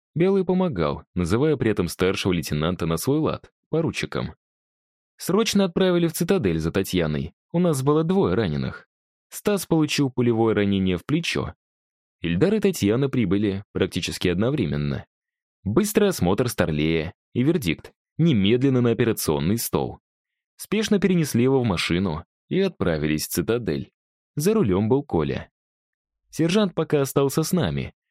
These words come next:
Он получил пулю на вылет. Его успели перевязать и обезболить.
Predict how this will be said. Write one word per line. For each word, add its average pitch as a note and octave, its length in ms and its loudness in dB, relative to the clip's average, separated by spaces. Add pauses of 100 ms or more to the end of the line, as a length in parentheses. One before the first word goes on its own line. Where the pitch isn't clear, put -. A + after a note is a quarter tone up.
(160)
Он F3 200 0
получил E3 440 2
пулю C3+ 260 0
на D#3 140 0
вылет. D#2 380 -2 (300)
Его E3+ 220 2
успели D3 340 0
перевязать C#3 560 0
и F2 40 0
обезболить. F2 680 -2